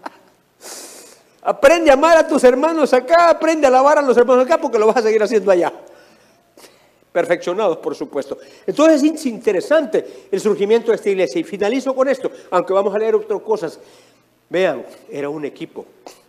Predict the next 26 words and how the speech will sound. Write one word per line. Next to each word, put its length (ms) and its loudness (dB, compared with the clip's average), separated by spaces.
Eh, 160 -14
alguien 240 -2
podría 260 -4
preguntar, 380 -8
"Mire, 100 -8
pastor, 320 -6
y 60 -2
ahora 220 0
en 80 -2
esta 200 -6
transición, 920 -2
¿cómo 260 0
es 60 0
la 160 -6
cosa?" 480 -2
La 160 -6
pastora 480 -2
sigue 240 -2
siendo 400 -4
pastora, 520 -2
¿verdad? 220 -4
Pero 260 2
ahora 220 0
está 220 0
el 140 -2
pastor, 580 -2